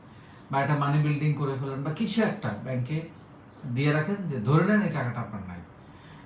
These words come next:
আপনি যদি ব্যবসাও করেন, একইভাবে আপনার লাভ হিসাব করে মাসের শুরুতে একটা এক হাজার, দুই হাজার, পাঁচশো টাকা, একশো টাকা, যেটাই পারেন, আপনি দরকার হলে প্রতিদিন একশো টাকা সঞ্চয় করেন,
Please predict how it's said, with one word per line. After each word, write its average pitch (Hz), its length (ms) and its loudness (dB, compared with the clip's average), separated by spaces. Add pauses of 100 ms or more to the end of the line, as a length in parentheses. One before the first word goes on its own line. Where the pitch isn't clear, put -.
(160)
আপনি 160 240 0
যদি 175 100 4
ব্যবসাও 160 500 4
করেন, 196 280 -2 (480)
একইভাবে 190 540 4
আপনার 151 380 0 (440)
লাভ 131 400 6
হিসাব 151 260 0 (100)
করে 165 180 -2 (500)
মাসের 147 280 -2
শুরুতে 139 380 -2
একটা 135 200 -4
এক 127 200 -2
হাজার, 127 300 -2
দুই 120 120 0
হাজার, 123 240 0 (100)
পাঁচশো 127 320 -6
টাকা, - 200 -6 (640)
একশো 156 280 -2
টাকা, 151 220 2
যেটাই 214 340 2
পারেন, 117 220 0 (1160)
আপনি 127 260 -2 (640)
দরকার 160 180 2
হলে 196 140 0
প্রতিদিন 202 420 0
একশো 175 260 -2
টাকা 160 200 -4
সঞ্চয় 151 420 -2
করেন, 113 200 -6